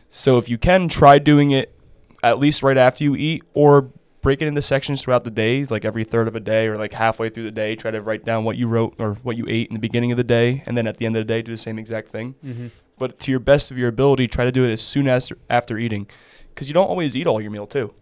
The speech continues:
Speaker 2: Right.
Speaker 1: There's a lot of times where you're gonna write down, "Oh, I had this," but you didn't actually have this. You had a little bit less, or you might have had a little bit more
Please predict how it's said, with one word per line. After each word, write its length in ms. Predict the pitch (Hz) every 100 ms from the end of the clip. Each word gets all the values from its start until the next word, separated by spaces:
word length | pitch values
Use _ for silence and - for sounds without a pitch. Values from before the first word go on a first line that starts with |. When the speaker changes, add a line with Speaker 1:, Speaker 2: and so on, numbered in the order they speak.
| -
Speaker 2:
Right. 80 | - 120
Speaker 1:
There's 100 | 135
a 20 |
lot 220 | 127 139
of 60 | 139
times 320 | 139 139 131
where 80 | 127
you're 100 | 120
gonna 160 | 120
write 220 | 113 120 107
down, 260 | 131 127
"Oh, 160 | 127 139
I 80 | 131
had 220 | 127 117
this," 480 | 160 135 - - - -
but 140 | -
you 60 | 110
didn't 180 | 135 120
actually 280 | 110 -
have 140 | 107 101
this. 220 | 104 -
You 80 | 117
had 180 | 113 110
a 40 |
little 160 | 113 123
bit 120 | 107
less, 380 | 120 113 - -
or 140 | 113
you 80 | 117
might 140 | 120
have 80 | 123
had 80 | 120
a 40 | 110
little 160 | 113
bit 100 | 117
more 320 | 120 123 107